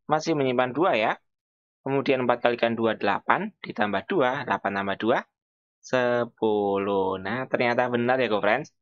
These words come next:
bahwa empat kalikan dua puluh lima itu menghasilkan seratus. Berarti di sini juga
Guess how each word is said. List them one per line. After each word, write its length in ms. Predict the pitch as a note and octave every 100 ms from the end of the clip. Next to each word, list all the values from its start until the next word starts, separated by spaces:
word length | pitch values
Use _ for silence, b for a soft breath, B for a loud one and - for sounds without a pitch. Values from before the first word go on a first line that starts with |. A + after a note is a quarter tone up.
| _ _ _ _
bahwa 560 | A#2+ A2+ G#2 F#2+ G2+ A2+
empat 160 | G2+ G2+
kalikan 480 | G2 G2 F#2 G2 F#2+
dua 160 | F#2+
puluh 280 | F#2 G2 D#3+
lima 200 | B2+ A#2+
itu 240 | A#2 -
menghasilkan 720 | B2 G#2+ F#2 F#2 F#2 F#2 G#2+ B2
seratus. 480 | E3 F3+ D#3 D3 - _ _ _ _ _ _ _ _ _ _ -
Berarti 640 | A2 D#2 F#2 - - F3
di 100 | D3+
sini 440 | A#2 G#2+ F#2+ B2+ G#3
juga 640 | A2+ G2+ - F2+ G#2 E3+